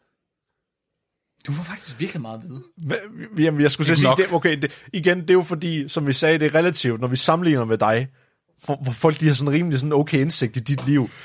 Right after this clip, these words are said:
Speaker 2: Så alt i lyset af det, der vil det virke, som om man er hemmelighedsfuld, tror jeg.
Speaker 1: Mm, mm.
Speaker 2: Ja.
Speaker 3: Jeg deler ikke særlig meget. Jeg relaterer det bare til virkeligheden.
Speaker 2: Fair nok.
Speaker 1: Har du en seriøs titel,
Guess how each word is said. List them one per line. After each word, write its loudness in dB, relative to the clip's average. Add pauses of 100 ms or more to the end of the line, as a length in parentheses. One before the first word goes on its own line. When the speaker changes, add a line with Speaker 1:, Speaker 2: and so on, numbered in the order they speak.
(100)
Speaker 2:
Så 4
alt 2
i 0
lyset 2
af 2
det, 4 (100)
der 4
vil 0 (340)
det 2
virke, 2
som 2
om 4
man 2
er 2
hemmelighedsfuld, -2
tror -2
jeg. 2 (260)
Speaker 1:
Mm, -6
mm. -4 (260)
Speaker 2:
Ja. 2 (200)
Speaker 3:
Jeg -2
deler 2
ikke -8
særlig -6
meget. -12 (1600)
Jeg -2
relaterer 2
det -6
bare -2
til -8
virkeligheden. -10 (220)
Speaker 2:
Fair -2
nok. -6 (1040)
Speaker 1:
Har 0
du 2
en 0
seriøs 2
titel, -2